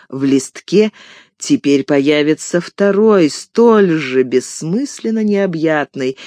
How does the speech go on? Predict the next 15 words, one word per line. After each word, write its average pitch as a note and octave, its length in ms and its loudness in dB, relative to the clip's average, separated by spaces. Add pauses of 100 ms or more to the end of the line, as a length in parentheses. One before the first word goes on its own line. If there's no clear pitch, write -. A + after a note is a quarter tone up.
(220)
и G#3 80 -2
ему A3+ 220 2
надлежит G#3 800 0
и G3 120 0
тот, D4 420 2
и C4 60 -2
другой G#3+ 440 0
заполнять E3+ 760 -4
своей C3+ 720 -2
персоной. G#2+ 1000 -8
А - 120 -8
он A#3+ 120 -4
даже C4 240 -2
не C4+ 140 -4
знает, B3+ 580 -4